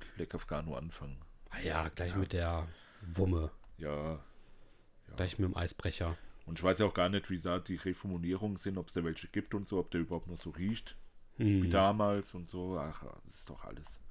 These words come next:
Speaker 1: Reformulierung,
Speaker 2: <laughs>
Speaker 1: ne? Mein Gott.
Speaker 2: Papalapap.
Speaker 1: <laughs> Papalapap, Humbug ist
Speaker 2: Ja.
Speaker 1: das. Ah, da, da sehe ich grad, der, äh, Sadonaso, den muss, muss ich immer noch probieren, gell?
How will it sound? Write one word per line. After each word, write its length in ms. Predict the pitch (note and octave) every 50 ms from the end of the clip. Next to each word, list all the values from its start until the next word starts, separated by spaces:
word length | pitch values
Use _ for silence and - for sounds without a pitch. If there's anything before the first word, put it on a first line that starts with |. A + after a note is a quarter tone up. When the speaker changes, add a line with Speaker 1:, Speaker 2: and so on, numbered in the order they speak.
| - - - - - - - - - - - - - - - - - - A2 -
Speaker 1:
Reformulierung, 720 | - B2 - - D3+ - - D3+ F2 F2 E2+ - - D2+ -
Speaker 2:
<laughs> 180 | C#2+ C#2+ D2
Speaker 1:
ne? 80 | - - -
Mein 180 | C#2+ D2 D#2+ D2+ -
Gott. 180 | - - - B2+ D3 D3 C#3+ - - - - - - - - -
Speaker 2:
Papalapap. 680 | - A2 - - - F#2 E2+ E2 - G2 F#2 F2 - - - - G#2 A#2 - - -
Speaker 1:
<laughs> 320 | G2 - - - - -
Papalapap, 680 | - A2 - G#2+ F#2+ E2 E2 - - A#2 G2 - - -
Humbug 380 | C#3+ F3 G#3 E3+ C#3+ A2 - -
ist 120 | E2 D#2+ E2
Speaker 2:
Ja. 60 | E2+
Speaker 1:
das. 160 | E2+ D#2+ F2 F2+ - - - - - - - - - - - -
Ah, 80 | - G2
da, 140 | G2 A#2+ A#2
da 160 | - - A2+
sehe 200 | G#2 - A#2+ C#3+
ich 160 | F3 D#3 - -
grad, 300 | - G#2 G2 G2+ G2 -
der, 260 | G2+ G2+ G2 G2+ -
äh, 240 | - G2 F#2 F2+ - -
Sadonaso, 840 | - - - G#2 A#2 - B2+ A2+ G#2 G2+ G2 G#2+ B2+ D3+ - - F3+
den 180 | E3 - F#2 F#2
muss, 360 | F#2+ G2+ G#2 - - - - -
muss 180 | - G#2 G#2+ G2+
ich 60 | -
immer 180 | G#2+ A2+ C3
noch 160 | A2+ F#2 E2 -
probieren, 500 | - - E2 - E2+ E2+ E2 E2 D#2+ E2
gell? 260 | E2 E2+ E2+ E2+ F2+